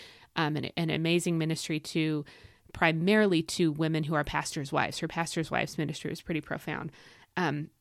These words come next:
I re-, I found myself wondering, like, "Oh, what, what, what's it gonna be like?"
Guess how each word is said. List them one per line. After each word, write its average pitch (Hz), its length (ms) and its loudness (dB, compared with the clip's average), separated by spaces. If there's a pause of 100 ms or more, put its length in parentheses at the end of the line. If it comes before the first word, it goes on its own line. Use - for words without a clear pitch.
(140)
I 185 100 -2
re-, 196 240 4
I 190 80 2
found 233 220 2
myself 240 360 4
wondering, 175 540 6 (840)
like, 180 200 -2 (300)
"Oh, 202 260 2
what, - 240 -2 (100)
what, 233 260 0
what's 180 300 -2
it 220 80 -6
gonna 262 160 2
be 185 180 0 (240)
like?" 165 640 0